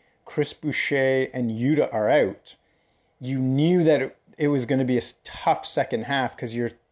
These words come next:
thinking, "How are we gonna find the points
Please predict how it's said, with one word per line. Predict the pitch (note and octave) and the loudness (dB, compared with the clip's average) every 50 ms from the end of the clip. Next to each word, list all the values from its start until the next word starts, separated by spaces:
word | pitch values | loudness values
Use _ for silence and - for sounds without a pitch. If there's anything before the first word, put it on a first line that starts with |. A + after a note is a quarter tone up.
| _ _ - | _ _ -6
thinking, | - C#3 C3+ B2+ C3+ B2+ A#2+ - - - - - - | -4 -2 -2 0 0 -2 -2 -2 -6 -12 -20 -20 -10
"How | - - C#3 C#3 D3+ | -4 0 2 4 4
are | D#3+ E3 D#3 | 4 4 4
we | D3+ C#3 B2 | 2 2 0
gonna | C#3+ C#3 C3+ B2+ | 0 0 0 -2
find | - - C#3+ C3 C3 C3 B2+ A#2+ | -2 -2 -2 0 0 0 0 -2
the | G#2 | -4
points | - - - C3 C3 A#2 A2 - _ - - - - | -6 -8 -10 -10 -8 -8 -10 -12 _ -20 -20 -20 -20